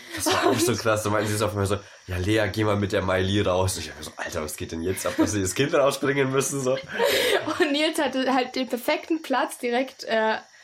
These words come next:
Speaker 2: neben
Speaker 1: Daneben
Speaker 2: der
Speaker 1: war
Speaker 2: Zeremonie <laughs> und durfte dann, äh, die Gefäße halten.
Speaker 1: Es
Speaker 2: Und
Speaker 1: waren zwei Plastikbecher.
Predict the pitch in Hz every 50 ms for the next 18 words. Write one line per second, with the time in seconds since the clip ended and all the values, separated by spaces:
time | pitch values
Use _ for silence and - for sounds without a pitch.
0 | - - - 240 254 - 220 226 - - 214 - - 277 269 269 269 330 339 -
1 | 311 - - - 359 427 - - - 466 415 - - - - 339 403 311 311 302
2 | - _ _ - - - - 466 480 453 427 392 359 311 285 - - - 330 285
3 | 233 285 285 277 285 262 226 240 240 240 247 240 - 220 220 214 214 214 214 -
4 | - _ _ - 277 247 269 262 - 262 285 277 294 269 247 214 214 214 220 -
5 | 226 226 233 - - _ _ _ _ - - - 254 95 95 92 92 - 95 92
6 | 90 - 101 101 101 - - 101 92 - 98 104 101 - 101 113 117 127